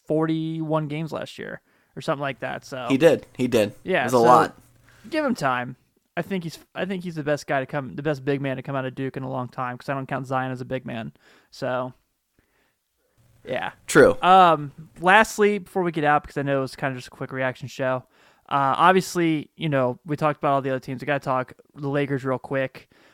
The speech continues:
Speaker 1: Uh, on Sunday night, we got to see Anthony Davis really flex his muscle and show what this team could be when they build around him. Um, LeBron went into the fourth quarter with only six points. The double-digit streak was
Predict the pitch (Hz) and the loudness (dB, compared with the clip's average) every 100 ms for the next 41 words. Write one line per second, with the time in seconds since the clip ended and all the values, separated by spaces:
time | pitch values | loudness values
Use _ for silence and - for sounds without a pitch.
0 | _ _ - 123 120 - 139 - 180 175 | _ _ -6 -4 -2 -2 -4 0 2 2
1 | 151 151 151 147 151 139 - 139 135 143 | 2 0 0 -2 -2 -4 -6 -6 -4 -4
2 | 131 135 135 135 131 139 135 147 127 127 | -2 -2 -2 -6 -6 -6 -6 -8 -6 -4
3 | 127 147 143 135 - 135 135 135 - 147 | -4 -4 -4 -4 -4 -2 -2 -4 -10 -12
4 | 131 131 139 131 127 135 131 131 127 131 | -10 -6 -6 -4 -4 -4 -2 -4 -6 -8
5 | 127 143 160 _ _ _ _ _ _ - | -8 -8 -10 _ _ _ _ _ _ -6
6 | 127 127 123 139 160 180 208 214 - 151 | -6 -4 -6 0 4 4 4 0 -2 -2
7 | 185 190 165 156 185 170 - 180 180 175 | -2 -4 -8 -2 -2 -2 -2 -2 -2 -4
8 | 160 139 175 - - 151 180 - 151 147 | -6 -6 -8 -10 -6 -4 -4 -4 -2 2
9 | 160 147 147 156 160 - 185 180 147 135 | 0 -2 -6 -8 -12 -8 -4 -4 -2 -4
10 | 127 | -4